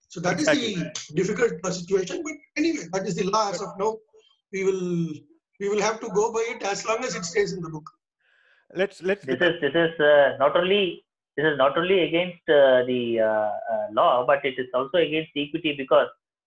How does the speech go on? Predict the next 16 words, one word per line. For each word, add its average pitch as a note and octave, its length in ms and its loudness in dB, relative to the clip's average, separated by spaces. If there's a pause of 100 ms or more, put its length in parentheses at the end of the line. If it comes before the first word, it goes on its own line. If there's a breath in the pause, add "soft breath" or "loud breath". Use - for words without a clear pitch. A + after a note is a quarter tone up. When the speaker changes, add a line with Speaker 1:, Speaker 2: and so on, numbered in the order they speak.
Speaker 3:
Supreme E3 260 -6
Court F3+ 160 2
has D#3+ 100 0
been E3+ 160 -2
time D#3+ 200 2
and D#3+ 100 0
again D#3+ 260 0
telling D#3+ 280 0
that D3+ 200 2
big D3 160 -6
fish D#3+ 140 -6
cannot F3 260 0
eat F3+ 120 0
a E3 100 0
small D#3+ 260 0
fish. B2+ 80 -12